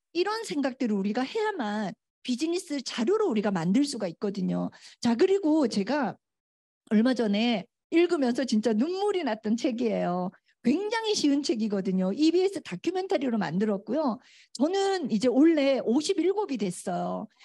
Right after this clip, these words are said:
금방 이제 육십을 보죠, 그죠? 제가 오십 대 초반만 해도요, 육십이 넘는다라는 거는 제한테 체감이 안 됐어요. 왜냐면 저희 친정어머니가 육십에 돌아가셨거든요. 육십이라는 나이는 죽음을 준비해야 되는 나이처럼 제가 느꼈거든요.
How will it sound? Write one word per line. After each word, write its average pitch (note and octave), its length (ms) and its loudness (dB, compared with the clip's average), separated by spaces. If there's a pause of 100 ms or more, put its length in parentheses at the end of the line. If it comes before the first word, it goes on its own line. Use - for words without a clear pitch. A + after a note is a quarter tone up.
(260)
금방 G#4+ 420 -6
이제 B3+ 220 0
육십을 D#4+ 420 2
보죠, B3 320 0
그죠? G3 580 -2 (320)
제가 E4+ 360 2
오십 F#4+ 420 0
대 F#4+ 100 0
초반만 A4 520 -2
해도요, A3+ 540 -2 (340)
육십이 G4+ 500 0
넘는다라는 A3+ 760 0
거는 C4 320 0
제한테 A#3+ 380 0
체감이 G#4 420 -4
안 F3+ 180 -2
됐어요. G#3 380 -4
왜냐면 F4 320 0
저희 C4 200 -2
친정어머니가 F4+ 680 -2
육십에 F#4 360 0
돌아가셨거든요. F#3+ 1200 -2 (460)
육십이라는 G4 640 -2
나이는 A3 580 0 (320)
죽음을 A4+ 420 0
준비해야 C4 500 0
되는 G#3+ 220 2
나이처럼 G3+ 480 -2
제가 F#3 220 -2
느꼈거든요. F#3 880 -2